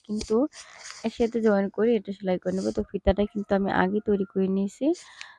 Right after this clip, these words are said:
তো আগে তৈরি করে নেওয়ার পরে এই যে ফিতাটা ভিতরে দিয়ে তারপরে আমি সেলাই করে নেবো। আর অবশ্যই কিন্তু এখানে ডাবল সিঁড়িটা করতে হবে।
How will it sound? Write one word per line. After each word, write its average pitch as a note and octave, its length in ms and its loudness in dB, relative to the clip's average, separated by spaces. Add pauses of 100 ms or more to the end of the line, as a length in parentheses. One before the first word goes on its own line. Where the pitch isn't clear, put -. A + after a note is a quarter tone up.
(160)
তো A3+ 140 0
আগে A3 200 6
তৈরি A#3 180 8
করে G#3+ 140 4
নেওয়ার A3 180 2
পরে A3 140 2
এই G3 60 2
যে G3 100 2
ফিতাটা F#3+ 300 0
ভিতরে G3 320 0
দিয়ে G3 180 -2
তারপরে F#3+ 380 -2
আমি F#3 140 -2
সেলাই F3+ 240 -4
করে F3+ 160 -6
নেবো। F#3 140 -2
আর F#3 100 -2
অবশ্যই G3+ 340 -6
কিন্তু G#3+ 180 -4
এখানে F#3 260 -4
ডাবল F3 280 -2
সিঁড়িটা F#3 340 -6
করতে - 300 -10
হবে। F#3+ 260 -4